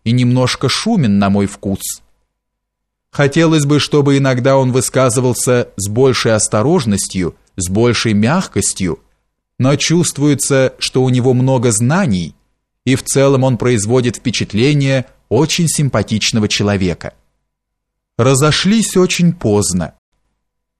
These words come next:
Первыми словами Катара жене были: «Редко случалось мне видеть госпожу Вердюрен в таком ударе, как сегодня вечером». «Что такое, собственно, это мадам Вердюрен? Сводня?»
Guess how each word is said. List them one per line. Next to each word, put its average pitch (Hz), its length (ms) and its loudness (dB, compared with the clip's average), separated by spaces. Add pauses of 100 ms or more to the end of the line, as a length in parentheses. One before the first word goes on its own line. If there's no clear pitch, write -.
Первыми 135 440 2
словами 120 480 0
Катара 113 500 0
жене 107 480 0
были: 98 560 -2 (680)
«Редко 175 460 2
случалось 139 720 0
мне 131 200 0
видеть 123 340 -2
госпожу 117 480 -2
Вердюрен 113 760 0
в - 140 -20
таком 123 340 0
ударе, 117 460 0
как 120 220 -4
сегодня 107 480 0
вечером». 87 580 -4 (960)
«Что - 320 -2
такое, 208 320 2
собственно, 160 640 0
это 151 240 0
мадам 131 400 2
Вердюрен? 117 680 0 (340)
Сводня?» 151 800 -2